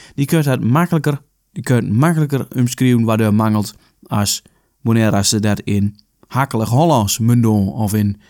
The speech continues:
hè, hakkelig Duits. Dus, wat ik zeggen wil, wielen kunt met elkaar,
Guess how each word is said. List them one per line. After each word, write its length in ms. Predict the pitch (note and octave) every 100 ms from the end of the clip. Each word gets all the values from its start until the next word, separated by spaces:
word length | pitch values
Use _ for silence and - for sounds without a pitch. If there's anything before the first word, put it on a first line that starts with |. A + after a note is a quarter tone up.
| _
hè, 240 | - D3 D3 - _ _
hakkelig 400 | - A2 G#2 A2
Duits. 380 | C#3 G#3 - - _
Dus, 420 | - D#3+ - - _ _ _ _ _
wat 180 | C#3+
ik 60 | D#3
zeggen 280 | - G#3 G3
wil, 300 | E3+ E3 E3+ _
wielen 360 | - C#3 G3 F3
kunt 320 | E3+ E3+ -
met 220 | C3 E3
elkaar, 580 | B2 - A#2+ C3 E3 D#3